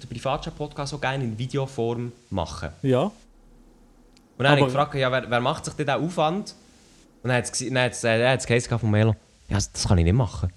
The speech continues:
Speaker 2: Das
Speaker 1: Das
Speaker 2: mache
Speaker 1: ist
Speaker 2: ich
Speaker 1: zu
Speaker 2: sicher nicht. Nein, sicher nicht. Ich sehe nicht aus, als ob ich das jetzt noch mache. Es bringt mir nichts.
Speaker 1: <laughs> Oha, abgehoben. Ja, also da, da sieht man einfach mal wieder, was Privatchat für einen Milo bedeutet.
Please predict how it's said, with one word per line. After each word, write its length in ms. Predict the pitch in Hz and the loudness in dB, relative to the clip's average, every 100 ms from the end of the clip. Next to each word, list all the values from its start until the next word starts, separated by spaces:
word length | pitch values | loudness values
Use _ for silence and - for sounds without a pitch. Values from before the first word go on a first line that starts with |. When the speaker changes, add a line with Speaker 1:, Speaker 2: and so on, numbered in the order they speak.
| - | -2
Speaker 2:
Das 140 | 151 | 0
Speaker 1:
Das 100 | 139 | 4
Speaker 2:
mache 160 | 147 123 | 4 4
Speaker 1:
ist 100 | 143 | 4
Speaker 2:
ich 60 | 143 | 4
Speaker 1:
zu 60 | |
Speaker 2:
sicher 260 | 107 143 180 | 4 4 2
nicht. 220 | 214 143 | 2 2
Nein, 240 | 131 127 120 | 2 2 0
sicher 400 | - 123 - 156 | 0 -2 0 0
nicht. 160 | 156 110 - - 165 | 0 -4 -18 -14 -8
Ich 120 | 180 | -4
sehe 140 | - 143 | 2 4
nicht 120 | 160 | 4
aus, 80 | 190 | 4
als 100 | 165 | 4
ob 100 | 180 | 4
ich 40 | |
das 160 | 190 202 - | 4 2 0
jetzt 80 | 190 | 2
noch 80 | |
mache. 320 | 165 196 - 202 | 2 2 0 -2
Es 80 | |
bringt 260 | - 147 127 | 0 0 2
mir 100 | 139 | 2
nichts. 220 | 156 240 - | 2 0 2
Speaker 1:
<laughs> 80 | 427 427 - 415 - - - - - - - - 220 262 220 170 90 | 0 2 -4 -4 -14 -12 -10 -10 -20 -20 -20 -10 -8 -6 -6 -8 -8
Oha, 320 | 101 104 113 | -4 -2 0
abgehoben. 420 | 117 - 147 120 104 | 0 -2 -2 -2 2
Ja, 140 | 147 | 4
also 200 | 208 202 | 4 0
da, 120 | 175 | -4
da 140 | 165 165 | -4 -2
sieht 180 | 180 | -2
man 120 | 180 180 | 0 0
einfach 140 | 180 | 0
mal 240 | 175 170 | 0 0
wieder, 140 | 160 151 | -2 -2
was 240 | 147 151 | -2 -2
Privatchat 520 | 135 123 131 147 151 - | -6 0 2 2 -2 -2
für 80 | 127 | 0
einen 80 | |
Milo 240 | 113 117 131 | 2 2 2
bedeutet. 480 | 117 147 - 165 | 2 0 0 -4